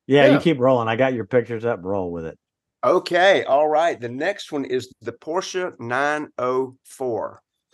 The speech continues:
Speaker 3: And
Speaker 2: Oh.
Speaker 3: there was, there was an original nine oh four, and I, you may can click that link in there, Steph. Not super sure if you can, but you might can. But there was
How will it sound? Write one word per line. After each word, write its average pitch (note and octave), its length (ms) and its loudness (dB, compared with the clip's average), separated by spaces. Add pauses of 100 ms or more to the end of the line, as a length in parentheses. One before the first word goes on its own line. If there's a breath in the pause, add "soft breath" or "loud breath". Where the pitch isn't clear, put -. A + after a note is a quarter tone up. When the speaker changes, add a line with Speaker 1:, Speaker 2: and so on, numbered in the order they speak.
(120)
Speaker 3:
And B2 120 -6
Speaker 2:
Oh. D#3 420 0
Speaker 3:
there B2 80 -10
was, B2 180 -12 (540)
there B2+ 160 2
was C3+ 220 4
an C3+ 100 -4
original D#3 880 0
nine B2 280 0
oh A2+ 120 -2
four, C3 300 -2
and B2 140 -6
I, C3 200 -6
you C#3+ 180 -10
may G3+ 200 -6
can - 180 -12
click - 400 -12
that - 220 -4
link C#3+ 260 -8
in G2+ 80 -8
there, G2 140 -8
Steph. C3 300 -8
Not B2 200 -6
super C3 240 -12
sure D#3 220 -12
if - 120 -18
you B2+ 60 -20
can, C#3+ 320 -14
but - 140 -16
you G2 80 -14
might - 240 -14
can. C3+ 280 -16 (380)
But - 120 0
there D3+ 100 6
was C3+ 140 2